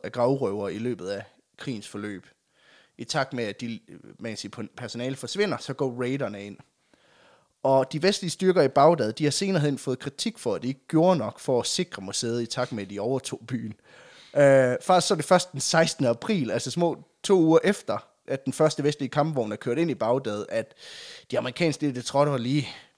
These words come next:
vi slog sig for, det skulle godt være, at vi skulle passe på det museum, vi har lovet at passe på.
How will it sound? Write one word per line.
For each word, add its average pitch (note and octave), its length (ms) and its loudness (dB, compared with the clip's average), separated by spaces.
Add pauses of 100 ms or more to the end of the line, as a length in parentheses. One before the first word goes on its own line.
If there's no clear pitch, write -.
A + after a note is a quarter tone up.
(420)
vi A2 80 -14
slog C3 200 -4
sig A#2 100 -10
for, A2+ 80 -10
det G#2 160 -12
skulle - 200 -18
godt B2 120 -4
være, C3+ 100 -6
at A2 60 -12
vi A2+ 80 -12
skulle - 160 -18
passe A2+ 180 -10
på C#3+ 100 2
det B2+ 100 0
museum, C#3 420 2
vi A#2+ 60 -2
har A#2 60 -4
lovet B2+ 220 0
at A#2+ 80 -2
passe A#2 200 -12
på. D3 240 0